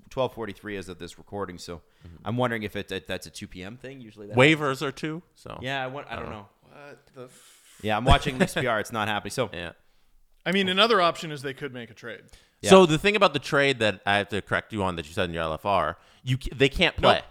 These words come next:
Speaker 3: I said it into a microphone. I'm, I'm
Speaker 2: They
Speaker 3: correct.
Speaker 2: can't. So you said that you can acquire Jonathan Quick. Jonathan Quick wouldn't be able to play for the Leafs.
Speaker 1: No, he can play. He just can't play in
Speaker 2: No,
Speaker 1: the playoffs.
Speaker 2: no. So we have that. We have that incorrectly. You can't. If you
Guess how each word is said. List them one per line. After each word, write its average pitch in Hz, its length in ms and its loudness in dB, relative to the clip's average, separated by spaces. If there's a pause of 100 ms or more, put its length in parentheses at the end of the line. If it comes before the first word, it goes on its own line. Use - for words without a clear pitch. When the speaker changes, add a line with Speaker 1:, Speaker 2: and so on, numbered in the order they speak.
(220)
Speaker 3:
I 160 60 -4
said 185 220 0
it 185 80 0
into 180 220 -2
a 160 40 -2
microphone. 151 400 -6
I'm, 120 260 -10
I'm 123 140 -8
Speaker 2:
They 135 80 8
Speaker 3:
correct. 170 260 0
Speaker 2:
can't. 202 220 6
So 156 220 10
you 143 220 2
said 156 280 4
that 123 320 6
you 127 220 -4
can 113 260 -2 (240)
acquire 123 480 4
Jonathan 104 420 0
Quick. 90 240 -2
Jonathan 123 340 -2
Quick 98 200 -12
wouldn't 101 180 -2
be 104 100 -2
able 85 120 -2
to 85 80 -8
play 85 180 -6
for - 120 -14
the 64 40 -16
Leafs. - 300 -20 (180)
Speaker 1:
No, 175 120 4
he 247 100 8
can 247 160 -4
play. 190 280 6
He 151 60 0
just 127 140 0
can't 139 160 8
play 143 80 10
in 131 60 8
Speaker 2:
No, 117 40 4
Speaker 1:
the - 60 -6
playoffs. 180 260 0
Speaker 2:
no. 127 260 6
So 120 180 4
we 110 180 0
have 117 220 6
that. 101 360 4 (200)
We 101 80 -2
have 95 160 2
that 92 160 -2
incorrectly. 78 500 -8
You 104 140 -10
can't. 247 420 2
If 151 80 2
you 139 120 -2